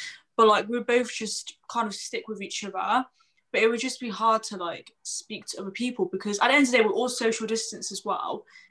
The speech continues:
and it was, like, set up like, um, just like a, like a classroom, and you would have your own, like, little desk and stuff. And, like, le-, 'cause we would have to go in, what was it like? It was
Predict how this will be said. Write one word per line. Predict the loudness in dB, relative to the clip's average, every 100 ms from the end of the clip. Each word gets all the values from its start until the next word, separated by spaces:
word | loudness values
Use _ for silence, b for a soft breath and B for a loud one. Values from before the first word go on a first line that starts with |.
| _ -4
and | -2 0
it | 0
was, | 0
like, | -2 -2
set | -2 2
up | 2 2 -2
like, | -4 -4
um, | -4 -4 -4 -8 -18 _ _ -12
just | -6
like | -6 -6
a, | -8 -10 -8 -2
like | -2
a |
classroom, | 2 4 4 4 4 4
and | 4
you |
would | 2
have | 2
your | 0
own, | 0 0
like, | 0
little | 0 0
desk | 0 -2 -4
and | -4 -4
stuff. | -2 0 0 0 -10 _ B B B B B 4
And, | 4 4
like, | 2 0
le-, |
'cause | -2 -4
we |
would | -4
have | -4 -6
to | -6
go | -6 -6
in, | -8 -14
what | -16
was | -14
it | -12
like? | -10 -10 -12 _ _ _ _ _ _ _
It | 0
was | 2 2 0 -6